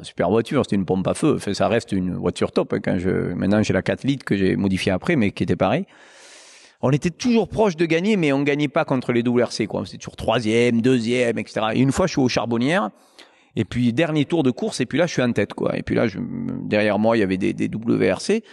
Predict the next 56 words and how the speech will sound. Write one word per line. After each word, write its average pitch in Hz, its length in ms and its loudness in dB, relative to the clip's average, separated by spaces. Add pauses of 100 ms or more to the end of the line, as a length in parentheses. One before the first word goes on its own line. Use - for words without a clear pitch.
(560)
Et 104 80 0
puis 101 160 -2
je 87 80 -4
dis, 98 120 -4
bon, 104 120 0
ben 101 120 2
là, 120 340 4
Charbonnières, 101 400 -4
ça 98 120 -12
se - 60 -18
prêtait 101 240 -8
bien 107 180 0
à - 20 -4
la 90 100 -4
Porsche, 175 260 -6
quoi. 95 180 -10 (520)
Et 110 140 -6
puis 120 120 -2
malheureusement, 135 640 2
dernière 131 340 0
boucle, 151 220 -8
il 139 60 -8
se 127 100 -10
met 117 60 2
à 104 40 2
pleuvoir. 143 300 -2
Mon 127 100 -4
copilote 110 300 -2
à 110 40 2
l'époque, 117 200 -4
c'était - 140 -6
Mathieu 107 260 0
Broumel. 151 420 2 (500)
Euh, 107 380 4
et 110 80 4
donc, 139 260 0
euh, 110 160 4
pff, - 220 -10
j'étais 107 280 -2
vert, 123 260 2
quoi. 107 120 -2
Je 95 80 -8
me 104 60 -6
dis, 113 100 -2
mais 107 60 -2
on 101 60 -2
va 107 120 2
jamais 127 220 0
arriver 120 180 2
à 117 60 2
gagner 127 200 2
avec 127 120 0
cette - 120 -6
voiture 110 380 0
et 117 60 2
tout. 151 300 -4